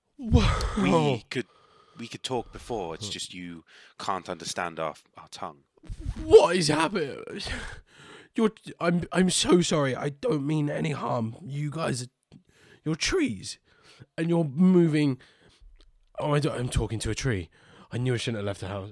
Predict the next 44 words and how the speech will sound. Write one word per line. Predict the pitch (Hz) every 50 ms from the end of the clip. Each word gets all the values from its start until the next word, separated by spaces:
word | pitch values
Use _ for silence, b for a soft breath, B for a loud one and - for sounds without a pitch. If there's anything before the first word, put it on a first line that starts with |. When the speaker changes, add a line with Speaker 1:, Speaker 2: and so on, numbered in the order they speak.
| - -
Speaker 1:
I'm, | 123 127 123 123 113 120 120
now | 120 120
Speaker 2:
You | 117
Speaker 1:
I'm | 113
Speaker 2:
see, | - - - 135 123 120 117 117
Speaker 1:
talking | 120 - 117 113
to | 117
a | 120
Speaker 2:
you | 131 139
Speaker 1:
tree. | 170 151
Speaker 2:
see | 131 160 156
that | 139 139 139 131
the, | 131 131 127 123 - -
the | 131 131
one | 131 143 151 156
with | 151 131
the | 127
staff | - - - 147 131 131 - -
is | 120 104 104 - - - -
kind | - - 117 110
of, | 107 95
like, | 101 98 101 85 - - - _ _ _ 101 87 82 87 110 104 113 _ -
squares | - - - - 120 113 107 104 98
up | 107 -
to | - 113
you | 104
a | 98
little | 98 90
bit | 90 95
and | 92
goes, | 90 90 - B B B B
"Why | 120 147
were | 175 190
you, | 170 170 170 151 127 - b b
why | - 143
were | 175 190
you | 180 -
following | - 160 123 113 104 87
us? | 80 -
Why | - 135 151
were | 170
you | 190 185 175 160
looking | 147 147 - - 139 123
up? | 123 127